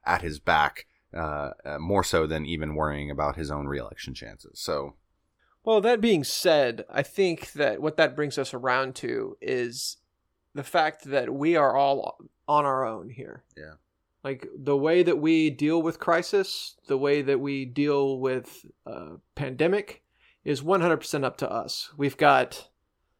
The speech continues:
Speaker 2: and specifically in Texas, I know it's different where you guys are, uh, on the West Coast, um, no resources to draw from for basic costs of living.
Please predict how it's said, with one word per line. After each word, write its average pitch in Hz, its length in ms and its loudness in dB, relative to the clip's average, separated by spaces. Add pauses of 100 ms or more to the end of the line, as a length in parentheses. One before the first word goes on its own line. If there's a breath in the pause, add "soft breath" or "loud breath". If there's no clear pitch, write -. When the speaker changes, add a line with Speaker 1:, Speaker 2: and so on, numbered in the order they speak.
(500)
Speaker 2:
and 147 280 -4
specifically 185 560 0
in 120 140 -2
Texas, 147 480 0
I 143 60 2
know 156 100 2
it's 147 120 0
different 160 360 2
where 135 100 2
you 143 180 2
guys 131 280 2
are, 127 380 0 (460)
uh, - 200 -20 (120)
on 131 220 -6
the 123 200 -2
West 143 340 -2
Coast, - 500 -10 (760)
um, 139 360 -4 (320)
no 175 300 8
resources 160 760 6 (580)
to 143 280 2
draw 131 260 2
from 127 400 -4
for 131 680 -4 (320)
basic 160 580 2
costs - 460 0
of 123 160 -4
living. 151 500 -4